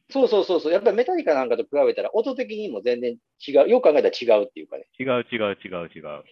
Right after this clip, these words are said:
Speaker 1: 一括りにされそうですけどね。
Speaker 2: まだ、だから僕はガンズの方が全然、
Speaker 1: あー、
Speaker 2: なんか聞きますね。
Speaker 1: まあ、それは僕もガンズの方がいいですけどね。
Speaker 2: 僕でも唯一持ってるのが、まあ、<laughs> まさにこのウェルカムトゥザジャングルの十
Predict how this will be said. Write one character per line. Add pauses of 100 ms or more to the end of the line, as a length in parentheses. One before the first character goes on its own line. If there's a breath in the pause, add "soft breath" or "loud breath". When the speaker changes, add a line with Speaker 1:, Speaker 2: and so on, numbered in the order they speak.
(280)
Speaker 1:
一
括
り
に
さ
れ
そ
う
で
す
け
ど
ね。 (560)
Speaker 2:
ま
だ、
だ
か
ら
僕
は
ガ
ン
ズ
の
方
が
全
然、 (680)
Speaker 1:
あ
ー、
Speaker 2:
な
ん
か
聞
き
ま
す
ね。
Speaker 1:
ま
あ、
そ
れ
は
僕
も
ガ
ン
ズ
の
方
が (220)
い
い
で
す
け
ど
ね。 (880 loud breath)
Speaker 2:
僕
で
も
唯
一
持
っ
て
る
の
が、 (240)
ま
あ、
<laughs>
ま
さ
に
こ
の
ウ
ェ
ル
カ
ム
ト
ゥ
ザ
ジ
ャ
ン
グ
ル
の
十